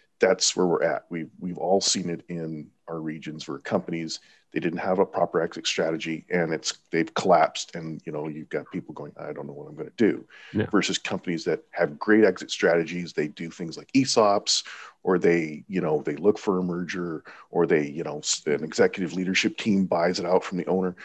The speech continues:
Speaker 1: So there's lots of those situations that we have in our industry, and we see it all the time.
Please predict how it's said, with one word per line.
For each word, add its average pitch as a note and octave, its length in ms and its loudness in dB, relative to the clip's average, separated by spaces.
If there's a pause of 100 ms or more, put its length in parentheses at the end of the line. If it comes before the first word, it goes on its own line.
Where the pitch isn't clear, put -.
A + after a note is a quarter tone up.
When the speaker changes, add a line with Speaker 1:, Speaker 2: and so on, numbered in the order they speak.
(140)
Speaker 1:
So - 140 2
there's F#2+ 140 4
lots C3+ 300 0
of F#2+ 80 -4
those D#2 200 -4
situations - 680 -6
that - 140 -16
we D#2+ 160 -12
have D#2 140 -4
in D2+ 80 -8
our D2+ 60 -8
industry, D2 320 -10
and D2+ 80 -10
we D2+ 60 -10
see - 280 2
it E2 60 0
all - 120 0
the - 140 -10
time. - 160 -14